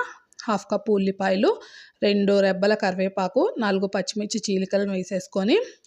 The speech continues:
వీటిని కలుపుతూ ఉల్లిపాయల్లోని పచ్చివాసన పోయేంత వరకు ఫ్రై చేసుకోండి. అలానే మిక్సీ జార్లో ఒక రెండు టొమాటోలను వేసుకొని ప్యూరీలాగా గ్రైండ్ చేసి పెట్టుకున్నాను. ఉల్లిపాయలు చూడండి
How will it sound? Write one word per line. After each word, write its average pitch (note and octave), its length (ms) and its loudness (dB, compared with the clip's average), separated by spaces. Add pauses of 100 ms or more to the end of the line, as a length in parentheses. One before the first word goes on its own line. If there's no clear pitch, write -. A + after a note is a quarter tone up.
(100)
వీటిని G#3 360 -2
కలుపుతూ F#3+ 400 0 (520)
ఉల్లిపాయల్లోని A3+ 640 4 (180)
పచ్చివాసన G#3 500 -2 (100)
పోయేంత F#3+ 380 -2
వరకు G3 280 -2
ఫ్రై G3+ 140 2 (120)
చేసుకోండి. F#3 460 -4 (320)
అలానే A3 320 2
మిక్సీ G#3+ 320 -4
జార్లో G3+ 340 0
ఒక B3+ 160 -2
రెండు F#3+ 220 0
టొమాటోలను G3 680 0
వేసుకొని G3 440 0 (560)
ప్యూరీలాగా A#3+ 600 4
గ్రైండ్ F#3+ 300 2
చేసి G3 220 -6
పెట్టుకున్నాను. F#3+ 540 -2 (400)
ఉల్లిపాయలు G#3+ 440 2
చూడండి G#3 340 0